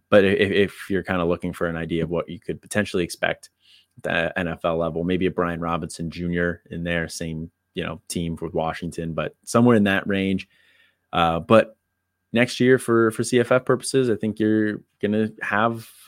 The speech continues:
a, a s-, a stud. Um, he had two hundred fifty-three carries this year,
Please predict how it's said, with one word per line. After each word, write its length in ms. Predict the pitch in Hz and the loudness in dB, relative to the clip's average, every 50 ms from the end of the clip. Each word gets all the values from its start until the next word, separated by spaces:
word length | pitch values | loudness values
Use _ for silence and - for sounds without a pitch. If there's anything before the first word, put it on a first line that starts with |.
| - - | -8 -4
a, 60 | 90 | -2
a 200 | 95 104 104 85 | 0 0 0 0
s-, 200 | 101 - - - - - - | -2 -4 -6 -16 -18 -14 -10
a 100 | - 95 | -10 -10
stud. 400 | - - - 104 117 151 160 - - _ _ - | -8 -6 -4 -2 -2 -2 -4 -8 -14 _ _ -12
Um, 380 | 85 82 82 82 82 82 87 - _ _ _ _ _ _ _ _ _ _ _ _ - | -10 -8 -6 -6 -6 -8 -10 -12 _ _ _ _ _ _ _ _ _ _ _ _ -10
he 60 | 104 | -10
had 80 | 101 - | -8 -6
two 140 | - - 110 | 0 2 4
hundred 220 | 110 117 113 104 | 4 4 4 2
fifty-three 420 | - 123 110 - 110 113 113 110 107 | 0 -2 -2 -2 -4 -2 -2 -2 -2
carries 380 | - 107 95 101 107 117 110 | -2 -2 0 0 2 0 0
this 220 | 117 120 117 - - | -2 -2 -2 0 0
year, 280 | 120 120 123 123 123 | 0 2 0 -2 -6